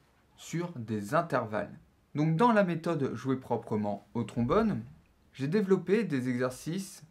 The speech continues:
comme vous le voyez à votre écran, où l'on va développer nos intervalles petit à petit. Au début, nous commencerons avec des intervalles qui sont plutôt conjoints, donc des notes qui sont les unes à côté des autres,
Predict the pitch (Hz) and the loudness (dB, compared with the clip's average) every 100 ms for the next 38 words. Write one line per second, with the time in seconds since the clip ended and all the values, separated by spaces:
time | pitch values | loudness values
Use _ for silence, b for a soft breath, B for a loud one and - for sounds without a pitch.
0 | _ _ _ - 160 139 135 120 123 120 | _ _ _ -4 0 0 -2 0 0 0
1 | 120 - 110 113 110 - 104 - - - | -4 -4 -4 -2 -4 -4 -4 -2 -4 -4
2 | _ _ _ - 170 202 113 143 165 131 | _ _ _ 0 4 4 4 0 0 2
3 | 131 151 - - - 120 180 160 - 147 | 2 2 -2 -12 -6 0 2 2 0 0
4 | 156 113 110 113 120 - 110 110 110 107 | -2 -2 -2 -2 -4 -8 -6 -4 -4 -2
5 | 123 123 123 113 117 110 104 - - _ | -2 -2 -6 -8 -6 -6 -6 -14 -18 _
6 | b b b b 107 113 113 185 220 175 | b b b b -2 0 2 2 2 0
7 | 123 117 113 - 113 - 110 104 110 104 | -2 -4 -4 -4 -4 -4 -4 -2 -2 -6
8 | - - 110 110 104 107 110 107 107 101 | -12 -16 -8 -6 -4 -4 -2 -2 0 -2
9 | 98 - 113 107 - 104 98 _ _ - | -4 -12 -12 -10 -6 -6 -6 _ _ -12
10 | 175 165 143 117 _ _ 139 127 110 110 | -8 -4 -4 -4 _ _ 2 2 2 0
11 | 202 - _ _ - 110 101 - - b | -2 -4 _ _ -4 -2 -2 -8 -20 b
12 | b b - 117 120 127 131 110 - 104 | b b -6 0 2 0 -4 -10 -6 -4
13 | 98 95 123 151 123 107 101 101 104 101 | -2 -2 -2 -4 -4 -10 -10 -8 -6 -6
14 | 101 143 190 | -2 -2 -4